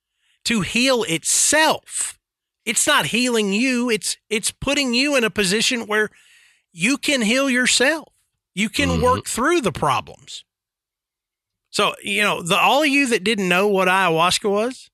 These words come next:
Speaker 1: and you thought, "Oh, y-, people gonna go trip," it's, it's not what you thought.
Speaker 2: Yeah, right.
Speaker 1: You know, it, it certainly, it wasn't exactly what I thought either.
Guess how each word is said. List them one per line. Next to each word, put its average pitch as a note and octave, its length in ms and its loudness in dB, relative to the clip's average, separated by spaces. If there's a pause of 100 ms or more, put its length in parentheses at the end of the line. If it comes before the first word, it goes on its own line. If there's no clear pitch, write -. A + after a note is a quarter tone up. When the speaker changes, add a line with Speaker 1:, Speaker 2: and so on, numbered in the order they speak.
(220)
Speaker 1:
and D#3 160 -2
you D3 80 2
thought, C3 260 2
"Oh, B3+ 300 2
y-, F3+ 260 2
people D#3+ 260 -2
gonna D#3+ 200 2
go D#3+ 120 2
trip," B3+ 380 -2 (1700)
it's, - 300 -2
it's A3 200 0
not E3+ 160 2
what E3+ 180 2
you G3 60 0
thought. C#4 420 0 (800)
Speaker 2:
Yeah, F#2+ 180 0
right. F2 320 -2 (280)
Speaker 1:
You F#3 80 -2
know, D#3+ 100 0
it, E3+ 260 0
it F#3 220 -2
certainly, A3 640 0 (640)
it G3 100 -2
wasn't B3 380 2
exactly F3+ 460 2
what D#3 180 2
I D#3 140 2
thought C#3 260 0
either. B2 340 -6